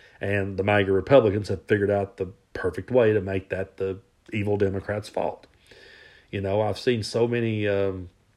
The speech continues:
things happen and heard so many people, um, talking about things. And it's so funny to me. Uh, I overheard a guy one day talking about, you know, how that we were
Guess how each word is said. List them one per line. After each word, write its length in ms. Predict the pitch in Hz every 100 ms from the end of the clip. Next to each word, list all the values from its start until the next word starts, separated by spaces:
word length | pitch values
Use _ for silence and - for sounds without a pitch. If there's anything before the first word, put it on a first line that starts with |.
| _ _ _ _ _ _ _ -
things 320 | 120 120 104
happen 300 | 117 117 123
and 120 | 101
heard 160 | 110 110
so 160 | 120
many 160 | 110 110
people, 480 | - 110 107 101 - _ _ _ -
um, 440 | 101 92 95 92 - - - -
talking 340 | - 117 113 107
about 280 | 104 101 -
things. 360 | 104 107 107
And 160 | 98 98 - -
it's 160 | 110 -
so 160 | 156
funny 320 | - 151 165 156
to 120 | 101
me. 360 | 90 85 101 - _ _ _ _
Uh, 60 | 104
I 380 | 101 98 98 110
overheard 440 | 117 107 107 107
a 60 | 98
guy 180 | 107 101
one 220 | 101 101
day 160 | 101
talking 360 | 98 104 104 98
about, 380 | 92 98 95 -
you 80 | 98
know, 200 | 92 92
how 240 | - 104
that 140 | 98 98
we 140 | 104
were 260 | 95 87